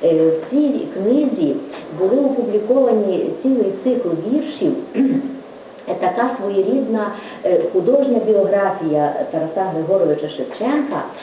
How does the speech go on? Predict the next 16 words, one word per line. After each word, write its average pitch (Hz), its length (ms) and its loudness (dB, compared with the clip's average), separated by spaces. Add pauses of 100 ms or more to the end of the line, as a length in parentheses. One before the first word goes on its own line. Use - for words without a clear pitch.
(200)
е, 160 120 6 (160)
очима 254 560 2 (100)
і 165 180 -2
образами, 185 840 4
е, 160 40 2
м, 160 100 2 (1200)
душею, 233 600 2 (500)
як 233 220 2 (120)
це, 202 340 4 (300)
цю 226 100 2
постать 233 680 2
побачив 214 640 2 (340)
і, 359 80 4
і 202 240 0
подав 214 440 0
своєму 208 320 2